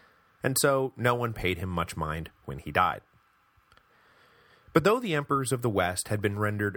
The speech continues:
so ineffectual that it literally didn't matter whether they lived or died, no one thought that a successor wouldn't soon be appointed.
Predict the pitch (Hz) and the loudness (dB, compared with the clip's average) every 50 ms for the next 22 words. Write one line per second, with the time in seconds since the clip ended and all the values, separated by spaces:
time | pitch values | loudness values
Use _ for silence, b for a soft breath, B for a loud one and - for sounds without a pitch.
0 | - - - - - 143 135 139 139 131 - 117 120 113 107 - - 92 85 - | -6 -6 -4 0 2 2 2 2 0 -2 -2 -2 -2 -2 -2 -2 -2 -2 -2 -2
1 | - - 95 90 90 85 - 95 110 117 - - 131 135 120 - 113 110 120 131 | -4 -4 -2 -2 -2 -4 -2 -2 -2 -2 0 0 -2 -2 -2 -4 -4 -2 0 0
2 | 143 151 156 151 143 139 139 127 110 101 - 98 107 117 98 - 95 90 85 87 | 0 0 0 -2 -2 -2 -4 -4 -4 -2 -2 -2 -2 -2 -4 -2 -2 0 0 0
3 | 87 87 87 87 85 87 87 82 87 85 80 87 87 82 82 82 78 - 127 127 | -2 -2 -2 -2 -4 -4 -4 -4 -4 -4 -4 -4 -4 -4 -4 -4 0 2 2 2
4 | 110 95 95 98 - _ _ _ _ _ _ _ _ _ _ _ _ - 120 127 | 0 -2 -6 -10 -14 _ _ _ _ _ _ _ _ _ _ _ _ -2 0 2
5 | 147 160 170 175 175 170 170 - - 98 95 90 - - _ _ 110 104 101 98 | 2 2 2 0 -2 -2 -2 -2 0 0 0 0 -2 -4 _ _ -2 -2 0 -2
6 | 92 - - 101 - - - 87 80 - - 90 92 92 92 107 104 104 110 107 | -2 -4 -6 -4 -2 -2 -2 -2 -2 -2 -4 -6 -6 -4 -2 -2 -2 -2 -4 -8
7 | - - - - - 92 90 87 90 87 78 73 76 73 - - - 127 120 113 | -6 -6 -4 -4 -2 -4 -4 -6 -6 -8 -8 -8 -8 -8 -6 -2 0 0 0 -2
8 | - 104 | -4 -8